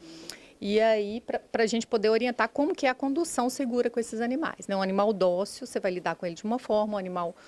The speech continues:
né, que pode ter um potencial agressor, não sei se tem,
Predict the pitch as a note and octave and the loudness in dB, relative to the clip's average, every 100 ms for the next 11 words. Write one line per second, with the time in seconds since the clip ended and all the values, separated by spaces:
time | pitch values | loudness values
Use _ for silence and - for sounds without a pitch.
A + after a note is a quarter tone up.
0 | - - G3 - - - A3 A#3+ A#3 F#3+ | -20 -4 -4 -4 -2 4 6 6 4 -2
1 | - F3+ F#3 - F3+ - E3+ E3+ F3+ F3 | -4 -6 -6 -8 -6 -2 0 0 0 0
2 | - A#3 C4+ C4+ C#4 - - G#3+ - | 4 4 6 4 0 -2 -2 -2 -2